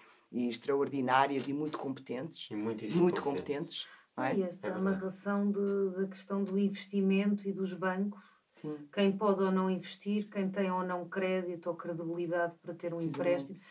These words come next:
Speaker 3: Estava-me a lembrar disso porque o Pavilhão Atlântico, que era um equipamento público,
Speaker 1: Sim.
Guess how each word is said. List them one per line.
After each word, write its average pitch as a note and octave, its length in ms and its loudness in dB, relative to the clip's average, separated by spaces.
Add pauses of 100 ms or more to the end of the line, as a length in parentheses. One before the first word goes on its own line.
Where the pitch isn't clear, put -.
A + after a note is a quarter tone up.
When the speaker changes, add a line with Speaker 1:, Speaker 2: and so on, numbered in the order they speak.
(140)
Speaker 3:
Estava-me G#3 300 4
a G#3 40 6
lembrar G3+ 220 8
disso G3+ 340 0
porque - 360 -8
o F3+ 220 0 (540)
Pavilhão G#3 380 4
Atlântico, F#3 680 2
que - 120 -2
era F3 120 4
um F3 60 2
equipamento F3 600 -4
público, F3 440 -6 (240)
Speaker 1:
Sim. D#3 340 -6